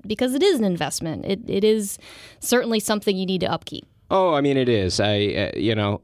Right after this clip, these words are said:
Speaker 2: one of the first things that, um, that we did was buy furniture. Uh, you know, a trip to ikea, getting all that. There are startup costs involved. Uh, unless you've got all of this sitting around, which, you know, a lot of people don't when they're setting something up like this, creating a nice environment is, is key. So,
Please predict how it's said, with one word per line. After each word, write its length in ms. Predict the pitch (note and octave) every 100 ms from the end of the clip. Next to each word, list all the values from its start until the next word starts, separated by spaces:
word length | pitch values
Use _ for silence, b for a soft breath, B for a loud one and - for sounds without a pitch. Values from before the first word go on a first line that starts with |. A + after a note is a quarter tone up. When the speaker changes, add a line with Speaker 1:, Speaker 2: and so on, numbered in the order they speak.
| _ -
Speaker 2:
one 160 | B2+
of 60 | B2
the 80 | A#2
first 340 | B2+ B2 -
things 400 | C3 A#2 A#2 G#2
that, 320 | G#2+ G#2 G2+ A2
um, 240 | G2 G2+
that 120 | G#2+
we 120 | G#2+ G#2
did 180 | A2
was 120 | G2+ F#2
buy 320 | G#2+ G#2 G2+
furniture. 500 | - G#2+ A2 A#2 - - _ _ _ -
Uh, 260 | G#2 G2+
you 140 | G#2 G2+
know, 140 | G2
a 80 | G#2+
trip 240 | - C#3
to 60 | C#3
ikea, 600 | A#2+ A#2 B2 A#2+ A#2 A#2
getting 260 | A2+ A#2+ A2
all 140 | A2
that. 140 | G#2+
There 100 | B2
are 140 | C3+ D3+
startup 480 | - A#2 A2 G2 -
costs 400 | G2+ F2 - F2+
involved. 640 | F2 E2 A1+ G1+ - - b b b -
Uh, 180 | G#2 A2
unless 300 | B2 B2+ D3+
you've 140 | A#2
got 180 | A2+ A2+
all 160 | A2+
of 80 | A2
this 140 | A2 -
sitting 280 | A#2+ G#2+
around, 520 | F#2+ F#2+ G2+ A#2+ A#2 A2+
which, 340 | G2 F2+ -
you 80 | G#2
know, 100 | F#2
a 40 |
lot 180 | G2+ A2+
of 60 | A2+
people 240 | A#2+ F#2
don't 320 | F2+ G2 A2
when 80 | G#2
they're 80 | G2
setting 300 | - G2 F#2+
something 320 | G#2+ F#2 G#2
up 160 | G2 G2
like 180 | F2+ -
this, 240 | G2+ G#2+
creating 480 | - A2 C3 D3+ B2
a 100 | F#2+
nice 380 | F#2 F#2 G#2+ A2
environment 640 | F#2+ F2+ G2+ A#2 B2+ A2+
is, 160 | F#2+
is 180 | - F2
key. 400 | - - D#2+ G1+
So, 300 | - F#2+ E2+